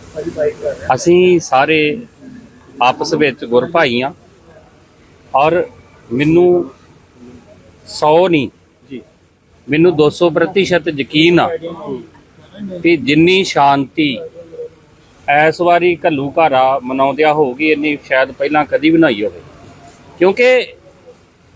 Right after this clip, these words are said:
Speaker 1: ਉਹ ਵੀ ਦਮਦਮੀ ਟਕਸਾਲ ਦੇ ਮੁਖੀ ਨੇ
Speaker 2: ਜੀ।
Speaker 1: ਤੇ ਦਮਦਮੀ ਟਕਸਾਲ ਦੇ ਮੁਖੀ ਸੰਤ ਬਾਬਾ ਜਰਨੈਲ ਸਿੰਘ ਜੀ ਇੱਥੇ ਸ਼ਹੀਦ ਹੋਏ ਆ। ਇਹ ਪੋਸੀਬਲ ਹੀ ਨਹੀਂ, ਇਹ ਉਹ ਕਦੀ ਉਹਨਾਂ ਨੇ ਕਰਨਾ ਹੀ ਨਹੀਂ,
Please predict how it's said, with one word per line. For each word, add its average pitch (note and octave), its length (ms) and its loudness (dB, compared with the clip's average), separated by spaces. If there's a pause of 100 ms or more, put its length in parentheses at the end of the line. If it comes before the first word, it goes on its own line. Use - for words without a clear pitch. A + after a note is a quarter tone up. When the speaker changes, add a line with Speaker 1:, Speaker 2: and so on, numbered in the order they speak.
Speaker 1:
ਉਹ E3 180 0
ਵੀ A#3+ 380 0 (1600)
ਦਮਦਮੀ C#3+ 440 2
ਟਕਸਾਲ C#3 500 0
ਦੇ D3 100 0
ਮੁਖੀ D3 260 -4
ਨੇ C#3+ 140 -8 (280)
Speaker 2:
ਜੀ। A#2+ 140 -16 (720)
Speaker 1:
ਤੇ G#3 100 2
ਦਮਦਮੀ D#3+ 480 2
ਟਕਸਾਲ E3 480 0
ਦੇ F3+ 120 0
ਮੁਖੀ E3+ 480 -2 (460)
ਸੰਤ C#3+ 220 -2
ਬਾਬਾ D#3 280 0
ਜਰਨੈਲ C3 420 0
ਸਿੰਘ D#3 240 -6
ਜੀ D#3+ 100 0
ਇੱਥੇ D#3 180 -4
ਸ਼ਹੀਦ D3 300 -4
ਹੋਏ C3 220 2
ਆ। A2 80 -4 (1300)
ਇਹ G3 160 4
ਪੋਸੀਬਲ G#3 520 2
ਹੀ G#3+ 80 2
ਨਹੀਂ, E3+ 220 2 (100)
ਇਹ F#3 140 0 (220)
ਉਹ F3+ 300 -4
ਕਦੀ F#3 220 0
ਉਹਨਾਂ G#3+ 200 2
ਨੇ A3 100 0
ਕਰਨਾ G3 280 2
ਹੀ G3 60 4
ਨਹੀਂ, A#2+ 160 0